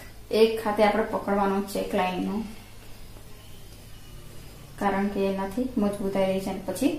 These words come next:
ખેંચી લેવાનું છે આ રીતે. આ હાથનું વેક્સ તો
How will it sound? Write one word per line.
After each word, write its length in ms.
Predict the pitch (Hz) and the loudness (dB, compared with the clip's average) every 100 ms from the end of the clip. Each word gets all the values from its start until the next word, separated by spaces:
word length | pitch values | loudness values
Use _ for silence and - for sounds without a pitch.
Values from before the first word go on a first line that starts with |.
| - | -4
ખેંચી 300 | - 202 196 175 | -2 0 0 0
લેવાનું 320 | 175 - - | 0 -2 -4
છે 80 | 196 | -4
આ 100 | - | -4
રીતે. 160 | - 208 - - - - - - - - - - - - - - - - - 208 | -4 -2 -2 -2 -8 -14 -14 -14 -16 -14 -14 -14 -16 -16 -18 -18 -18 -16 -2 0
આ 60 | 220 | 4
હાથનું 380 | 214 - 214 196 | 2 4 2 4
વેક્સ 180 | 190 - | 4 2
તો 80 | 214 | -4